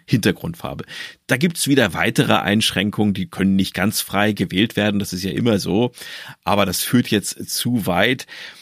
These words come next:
Auf jeden Fall ist dieser Modus der beste Kompromiss aus Auflösung und Farbvielfalt und der kann schöpfen aus, wie gesagt, sechzehn Farbwerten, davon ein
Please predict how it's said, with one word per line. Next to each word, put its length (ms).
Auf 120
jeden 160
Fall 200
ist 180
dieser 260
Modus 420
der 100
beste 320
Kompromiss 720
aus 420
Auflösung 800
und 220
Farbvielfalt 960
und 500
der 120
kann 340
schöpfen 500
aus, 400
wie 60
gesagt, 360
sechzehn 640
Farbwerten, 920
davon 380
ein 460